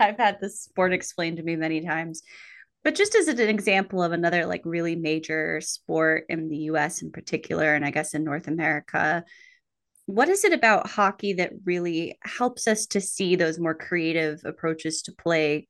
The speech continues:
compared to something like football?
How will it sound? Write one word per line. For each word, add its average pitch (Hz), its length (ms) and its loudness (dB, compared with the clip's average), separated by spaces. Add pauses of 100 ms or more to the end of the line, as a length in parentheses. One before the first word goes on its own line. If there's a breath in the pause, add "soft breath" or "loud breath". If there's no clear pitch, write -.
compared 180 420 0
to 165 100 -2
something 160 560 -4
like 151 380 -2 (160)
football? - 600 -2